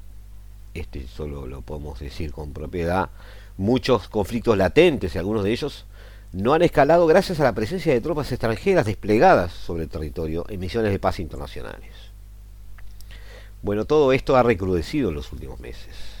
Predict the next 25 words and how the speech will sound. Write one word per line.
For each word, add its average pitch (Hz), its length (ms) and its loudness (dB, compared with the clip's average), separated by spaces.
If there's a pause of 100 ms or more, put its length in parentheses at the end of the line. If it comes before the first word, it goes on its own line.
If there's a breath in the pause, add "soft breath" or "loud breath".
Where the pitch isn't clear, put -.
(1200 soft breath)
El 87 120 -6
conflicto 117 440 0
con 117 140 0
mayor 123 440 4
capacidad 110 440 0
de 101 60 0
desestabilización, 87 760 -4
decíamos, 101 600 -4
era 104 360 4 (640 soft breath)
el 92 120 -6
que 98 80 0
enfrenta 131 340 0
a 104 40 -2
Serbia 185 440 2
con 113 140 0
la 101 80 6
autoproclamada 95 720 0
República 117 460 2
de 101 100 4
Kosovo, 110 500 0 (340)
a 90 60 -4
quien 185 180 -2
Serbia 143 300 -4
sigue 190 280 -2
considerando 104 800 -2